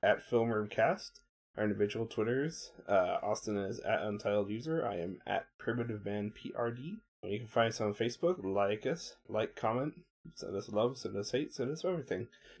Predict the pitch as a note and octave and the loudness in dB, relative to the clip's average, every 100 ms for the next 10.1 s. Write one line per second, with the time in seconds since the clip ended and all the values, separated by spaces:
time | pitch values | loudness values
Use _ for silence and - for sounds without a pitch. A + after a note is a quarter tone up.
0 | _ - A#2 A2+ B2 A#2+ - G#2 G#2+ - | _ 2 2 6 8 8 6 0 0 2
1 | G#2+ A#2 A2 - _ G#2+ A2 - A#2 A#2 | 6 6 4 -4 _ 4 4 4 0 2
2 | A#2 A#2+ B2+ C#3 - - G2+ G2+ G2 F#2+ | 4 4 4 -2 -10 -10 -4 -2 -2 -2
3 | G#2 G2 G#2+ G#2+ G#2 G2+ G#2 G#2 G#2+ - | -4 -6 -4 -4 -2 0 0 0 -2 -4
4 | G2 G2+ - - - - _ - G#2+ G2 | -4 -6 -10 -20 -20 -20 _ -2 0 0
5 | - G2+ G2+ G2 - G2+ G#2 G#2 G2 G2+ | 2 4 6 4 2 2 2 2 2 2
6 | G#2 - G2 G2+ G#2+ G#2 G#2 G#2 - G#2 | -2 4 4 4 0 -2 -2 -4 -2 -2
7 | G#2+ - A2+ A#2+ B2+ C3 - _ - G#2+ | -2 -2 0 0 -2 -6 -12 _ -4 -2
8 | G#2+ G#2 - A#2 A#2 - _ _ _ G2 | 0 -4 2 2 2 -2 _ _ _ 2
9 | F#2+ - A2+ - A2 - A2 - A2 A2+ | 2 0 0 2 0 4 4 6 4 6
10 | A#2+ | 2